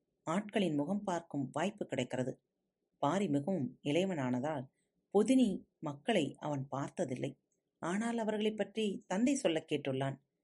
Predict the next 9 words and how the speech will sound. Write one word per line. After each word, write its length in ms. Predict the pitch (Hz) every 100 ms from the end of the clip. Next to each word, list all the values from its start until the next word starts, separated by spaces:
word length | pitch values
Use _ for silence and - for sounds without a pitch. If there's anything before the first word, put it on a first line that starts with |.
| _ _ _ _
வரம்பின் 540 | 165 190 254 269 214 -
மூத்த 320 | 202 247 220
வீரனான 720 | 143 151 156 151 151 170 139 - _ _ -
வாரிகையனும் 680 | 156 185 233 180 156 147 156 - - -
கூழையனும் 600 | 247 269 233 156 156 139 131 _ _ _ _ _ _ _
சில 280 | - 285 277
வீரர்களும் 720 | 247 294 294 226 208 214 233 -
கொள்ளர்கள் 560 | - 175 185 180 196 240 -
சிலருமாக 760 | 180 151 139 135 139 220 147